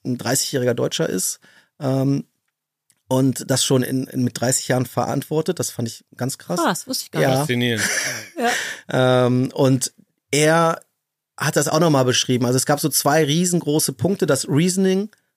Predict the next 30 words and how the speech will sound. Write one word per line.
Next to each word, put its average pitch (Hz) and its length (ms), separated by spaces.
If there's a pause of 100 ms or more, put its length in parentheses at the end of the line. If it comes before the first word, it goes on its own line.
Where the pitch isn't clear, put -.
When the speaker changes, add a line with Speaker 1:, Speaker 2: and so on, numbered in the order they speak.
(220)
Speaker 1:
der 156 160
Modelle, 165 380
also 127 140
diese 117 240
Reasoning-Modelle, 156 680
so 139 100
muss 139 140
ich - 80
es, - 60
glaub 143 160
ich, - 80
richtigerweise 151 580
aussprechen, 143 500 (380)
und 135 240
dieses 127 240
Deep 143 180
Research. 135 500
Also 123 120
die 131 80
Reasoning-, 165 500 (140)
Reasoning-Modelle, 165 960 (720)
mh, 143 420 (680)
einfach 160 420 (300)
gesagt, 151 480
haben 139 240
es - 140
mir 135 120
ermöglicht, 151 800 (420)
wirklich 143 380
komplexe 147 800